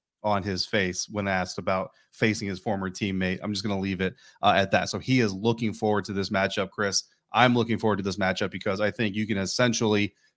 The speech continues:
take what they did against Philadelphia Eagles, do it again in Houston in better weather conditions. Granted, you're indoors on the turf, so hopefully that doesn't spell doom, uh, for anybody. And look, you can't do this forever, right? You can't just run the ball forty times with your top <laughs> two backs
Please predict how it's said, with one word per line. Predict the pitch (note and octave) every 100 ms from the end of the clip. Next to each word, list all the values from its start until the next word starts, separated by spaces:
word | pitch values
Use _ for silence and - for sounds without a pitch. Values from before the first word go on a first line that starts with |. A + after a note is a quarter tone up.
| -
take | - C3 B2
what | B2 A#2
they | A2+
did | G#2+ A2
against | G#2 G2 G2 -
Philadelphia | A2+ G#2 G#2 G2+
Eagles, | G2+ G#2+ A2 G#2+ - _ _ _ -
do | B2 B2
it |
again | A2+ A2 G#2+ G#2
in | G2
Houston | G#2 G#2 - G#2+
in | F#2+
better | F2 A2 A2+
weather | A2 G#2+ G#2+
conditions. | G2 G2+ G2 F#2 G#2 G2 F2 _ _
Granted, | - A#2 A2
you're | G#2+ G#2+
indoors | G#2 G#2
on | G2+
the | G2
turf, | F#2 G#2+ G2+
so | - - G2
hopefully | G#2+ - G2+
that | G2+
doesn't | G2 F#2+ G2 G2
spell | G#2+ F#2+
doom, | G#2 G2+ G2+ _ _ _
uh, | G2+ G2
for | G#2+
anybody. | G2+ G#2 G#2+
And | A2
look, | G2+ - _ _ _
you | A2
can't | G2 D3 D#3+
do | D3+
this | E3 D#3+
forever, | - D#3+ A#2+ F#2 F2 -
right? | G#2
You | G#2+
can't | C3 B2
just | A#2+
run | A2+ B2+
the | C#3
ball | C3 B2+
forty | B2 B2+ B2+
times | B2+ B2 A2+
with | A#2
your | A2+
top | C#3+ A#2
<laughs> |
two | - - F3+
backs | B2+ B2 C3